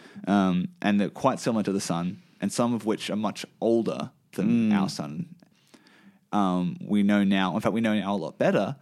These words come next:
Speaker 1: that actually pretty much all these, all the stars in our galaxy
Speaker 2: Mm.
Speaker 1: most likely have planets.
Speaker 2: Yeah.
Speaker 1: Um, so they argued at the time that it was likely that there'd be a lot of Earth-like planets
Speaker 2: Yeah, 'cause it's
Speaker 1: around
Speaker 2: only in
Speaker 1: these.
Speaker 2: the last, like, twenty years that we've
Speaker 1: Yeah.
Speaker 2: really uncovered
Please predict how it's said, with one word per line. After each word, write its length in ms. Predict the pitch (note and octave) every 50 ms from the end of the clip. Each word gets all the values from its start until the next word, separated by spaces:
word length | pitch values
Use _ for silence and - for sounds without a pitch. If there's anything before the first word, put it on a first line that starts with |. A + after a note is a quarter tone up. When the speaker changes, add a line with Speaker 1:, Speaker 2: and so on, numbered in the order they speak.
| - - _ _ - -
Speaker 1:
that 140 | G#2+ G2+
actually 320 | G2 F#2+ E2+ - - G2+ - - _ - - _
pretty 140 | - - D#3
much 220 | C#3 C3+ C3 - - - _ _ _
all 300 | - B2 C3 C3 C#3 C#3+
these, 300 | C3+ C3+ C3 B2 A#2+ - - -
all 160 | A#2 A#2+ B2+
the 100 | B2 A#2+
stars 380 | - - B2 G#2+ G2+ G2+ G2+ -
in 60 | G#2+
our 120 | G2 F2+ F#2+
galaxy 420 | - E2 D2+ - - - - -
Speaker 2:
Mm. 60 | G#2
Speaker 1:
most 240 | G#2 G#2 G#2+ G2+ -
likely 240 | - G2+ G2+ - G2
have 180 | - F#2 - -
planets. 540 | - - F2 - B1+ A#1 - - - - - _ _ _ -
Speaker 2:
Yeah. 220 | G2 G2+ A#2 C3+ C3 - - - - - - - - - -
Speaker 1:
Um, 460 | - G2 G2+ F#2+ F#2 F#2 F#2 F2 - -
so 500 | - - A2+ G#2+ G2+ G2 G2+ G2+ F#2 - - - - -
they 280 | - A#2 G#2+ G#2+ G#2 -
argued 280 | F#2+ A2+ B2 B2 A#2
at 60 | G#2+
the 80 | C#2+ F2+
time 240 | - - G2+ G#2+ G#2+
that 100 | G2+ F2+
it 40 | -
was 160 | G2+ G2+ G2+
likely 460 | G#2 G2+ A2 A#2 A#2 - F3+ E3 D#3
that 140 | D3+ C#3 -
there'd 120 | - C3+
be 80 | C#3+ C#3
a 60 | C#3
lot 180 | C#3 C#3 C#3 C#3
of 180 | C#3 C3+ C3+ -
Earth-like 400 | - C3+ C#3 C3+ - - - -
planets 380 | - - C3 C#3 C3+ - - -
Speaker 2:
Yeah, 180 | - E3+ A3+ A#3
'cause 140 | - - A2
it's 80 | B2+
Speaker 1:
around 120 | B2+ B2+ -
Speaker 2:
only 120 | - A#2+
in 40 | -
Speaker 1:
these. 120 | - A2 G2
Speaker 2:
the 60 | G2
last, 400 | G2 F#2+ F#2+ F#2+ F#2+ - - -
like, 240 | G#2 G2+ - - -
twenty 300 | - - A2+ A2 G#2 G2
years 340 | G2+ B2+ F#3 A#3 B3+ A#3 -
that 120 | G2 D#2
we've 380 | G#2 G#2 G2 F#2+ F#2 - - - -
Speaker 1:
Yeah. 220 | - A#2 B2 C3+ A#2
Speaker 2:
really 240 | A2+ A#2 A2+ A2
uncovered 640 | A2 G#2+ G#2+ A2 - - A#2+ A#2+ A2+ G#2 G2+ - -